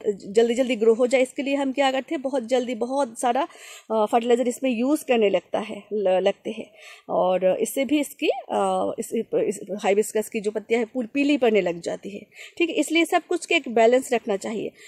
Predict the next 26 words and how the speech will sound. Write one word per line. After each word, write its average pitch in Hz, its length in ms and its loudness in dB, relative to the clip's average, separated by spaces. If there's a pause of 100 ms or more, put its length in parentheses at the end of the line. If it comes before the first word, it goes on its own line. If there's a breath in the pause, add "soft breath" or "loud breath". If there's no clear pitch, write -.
(220 loud breath)
और 254 280 4
इसको, - 400 0
हाइबिस्कस 247 760 -2
को 277 140 0
जो 254 140 0
है, 294 300 0
वो, 220 140 0
उसको 240 220 -4
गोबर 233 320 4
खाद 233 160 0
बहुत 214 260 -2
ही 233 60 -6
पसंद 214 320 -2
है, 233 60 4
उसको 220 220 -2
ऑर्गेनिक 220 460 2
खाद 214 200 -2
ही 247 80 -2
देना, 214 440 4
अ, 196 340 0
मैं 196 140 0
कोशिश 226 260 -4
करती 240 260 -6
हूँ 254 80 -4
देने 233 240 0
की। 285 200 -4